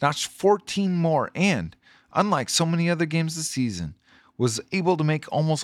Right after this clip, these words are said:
all of them within four yards of the line of scrimmage. He carries a huge contract, but he insists on justifying it every single week.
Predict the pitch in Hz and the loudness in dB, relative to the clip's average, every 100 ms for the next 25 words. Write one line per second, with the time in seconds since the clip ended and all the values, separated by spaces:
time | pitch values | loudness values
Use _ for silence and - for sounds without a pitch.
0 | - 156 180 143 101 92 92 117 101 127 | 0 2 2 0 -4 -6 -4 -6 -2 -2
1 | 127 113 - 107 107 104 101 - 101 69 | 0 0 -2 -2 -2 -2 -6 -6 -6 -6
2 | - - _ _ _ _ _ _ _ 175 | -14 -18 _ _ _ _ _ _ _ -6
3 | 185 208 202 151 123 143 120 131 131 123 | 2 4 4 0 0 -2 0 -2 0 -2
4 | 76 - _ _ _ _ - 135 127 - | -6 -8 _ _ _ _ 0 2 2 2
5 | 196 - 156 120 139 147 - 147 143 139 | 0 2 0 2 0 0 0 0 0 -2
6 | 104 117 139 - 143 135 117 95 - | -2 -2 -2 -2 0 0 0 -2 -6